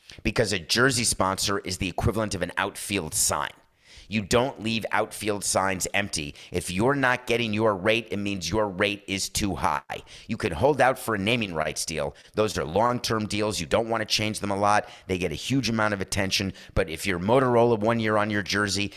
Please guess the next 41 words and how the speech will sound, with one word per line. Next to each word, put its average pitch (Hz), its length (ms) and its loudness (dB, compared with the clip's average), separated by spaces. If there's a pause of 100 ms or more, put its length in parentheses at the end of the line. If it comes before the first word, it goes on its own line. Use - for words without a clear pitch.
(120)
and 95 100 -2
then 82 120 0
two - 180 0
years 120 280 -2
later 110 240 0
they're 104 140 0
done 101 300 2
and 101 100 -2
you 90 80 -4
put 107 200 0
on 101 180 2
T-Mobile, 107 680 2 (240)
no 104 180 4
one 107 220 2
cares. 85 500 0 (260)
But 98 120 0
you 92 80 -8
keep 127 240 -2
changing 123 320 0
the 110 60 -2
name 110 180 0
of 113 80 0
your 95 80 2
park, 113 400 4
which - 220 -6
plenty 110 240 0
of 101 80 -8
teams 101 320 -2
do, 113 320 2 (340)
and 90 180 -2
owners 107 320 0
are 87 80 -2
frustrated 80 540 -2
by 71 140 0
that. 64 180 -2
Fans 107 460 0
are - 20 -4
frustrated 60 540 -6
by 53 140 -4
that. - 260 -10 (2000)
Okay. - 480 2